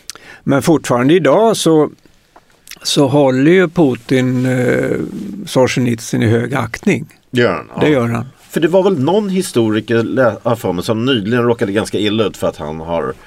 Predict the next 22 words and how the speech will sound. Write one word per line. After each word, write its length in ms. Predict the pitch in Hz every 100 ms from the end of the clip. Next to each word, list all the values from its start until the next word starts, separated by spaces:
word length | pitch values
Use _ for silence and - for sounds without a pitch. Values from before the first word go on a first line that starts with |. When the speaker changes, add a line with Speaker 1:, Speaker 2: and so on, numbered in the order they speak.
| - - - - - -
Speaker 2:
hållit 180 | 95
på 280 | - 95 87
med 200 | 76 90 80
i 320 | 98 87 85 -
de 200 | 82 82
här 80 |
gamla 340 | 80 78 80 62
arkiven. 540 | - - 90 62 55 - - - - - 139
Speaker 1:
Ja, 260 | 131 131
just 260 | 135 139 -
det. 80 | 123
Det 120 | 135 135
är 40 | 127
Karelen 720 | - 139 127 139 143 143 127
då, 220 | 120 123
den 160 | 117 120
här 80 | 104
Speaker 2:
Ja. 80 |
Speaker 1:
historikern 600 | 90 85 127 117 117 123 120
Jurij 320 | 120 120 120
Dmitrijev. 640 | 113 117 139 - 127 120 107
Speaker 2:
Ja. 280 | 95 87